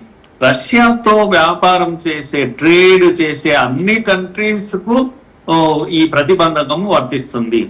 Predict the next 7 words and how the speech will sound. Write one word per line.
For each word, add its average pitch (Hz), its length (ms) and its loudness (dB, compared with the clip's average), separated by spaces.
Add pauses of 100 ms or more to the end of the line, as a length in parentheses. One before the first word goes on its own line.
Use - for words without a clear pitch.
అని 170 140 -2
ప్రకటించింది. 107 680 -6
దాని 135 180 2
అర్థం 151 260 0
ఏంటంటే 143 500 -4 (200)
ఇండియా, 143 480 2 (100)
చైనా, 120 460 -2